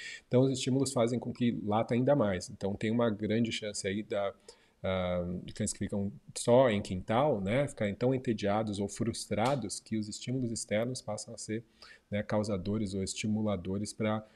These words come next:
o, esse tipo de reação de ficar latindo e muitas vezes até desenvolver outros problemas de comportamento. Então, ah, é possível, sim, o cachorro viver bem fora de casa? Sim, tem várias coisas que tão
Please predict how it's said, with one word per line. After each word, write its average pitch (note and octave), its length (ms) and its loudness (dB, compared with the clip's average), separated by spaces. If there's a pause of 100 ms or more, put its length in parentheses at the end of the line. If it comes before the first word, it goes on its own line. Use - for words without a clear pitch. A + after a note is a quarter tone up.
(180)
o, G2+ 300 -2
esse G2+ 160 -2
tipo - 260 -4
de G#2+ 120 0
reação G2+ 680 0
de G2+ 180 -8
ficar G2+ 280 -2
latindo G2+ 840 0
e G2 180 0 (300)
muitas D#3 300 2
vezes B2+ 240 2
até A2+ 260 -2
desenvolver A2 480 -4
outros G2+ 400 -6
problemas F#2+ 720 -4
de F#2 380 -4
comportamento. G2 580 -6 (400)
Então, - 320 6 (880)
ah, A2 500 6 (420)
é D3 260 10
possível, G#2 680 2
sim, A#2+ 260 2
o F#2+ 40 0
cachorro G#2 320 0
viver F#2+ 260 -2
bem G#2 320 0
fora F2+ 320 -2
de - 80 -10
casa? C#3 360 2
Sim, G#2+ 400 0
tem G#2 140 0
várias F#2+ 340 0
coisas G#2 200 0
que - 80 -10
tão G#2 300 -2